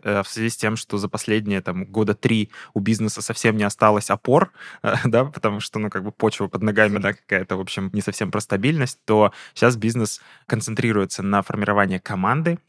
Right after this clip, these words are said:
да, потому что понял, что человеческий ресурс — это действительно то, с чем можно идти дальше.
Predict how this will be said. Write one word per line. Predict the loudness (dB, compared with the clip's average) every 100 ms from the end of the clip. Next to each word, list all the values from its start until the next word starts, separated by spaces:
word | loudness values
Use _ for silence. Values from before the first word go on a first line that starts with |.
| 0
да, | 2
потому | 2 -4 -8
что | -8
понял, | -4 -2
что | -4 -6
человеческий | -4 -4 -4 -8
ресурс — | -8 -6 -8 -8
это | -8
действительно | -8 -6 -6 -2 -2 -2 -2
то, | 2 6 8 6 4
с | -2
чем | 0 2
можно | 4 4 2
идти | -2 -2
дальше. | -2 -4 -8